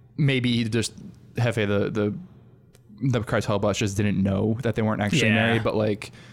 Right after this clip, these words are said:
Speaker 2: Probably.
Speaker 1: I, I, and, and maybe I'm misreading, but I could see it being, um,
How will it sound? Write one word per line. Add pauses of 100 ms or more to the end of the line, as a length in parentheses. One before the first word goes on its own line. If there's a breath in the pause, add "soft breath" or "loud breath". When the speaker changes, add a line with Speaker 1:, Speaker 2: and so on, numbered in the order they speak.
(360 loud breath)
Speaker 2:
Probably.
Speaker 1:
I, (120)
I, (480)
and,
and
maybe
I'm
misreading,
but
I
could
see (280)
it
being,
um,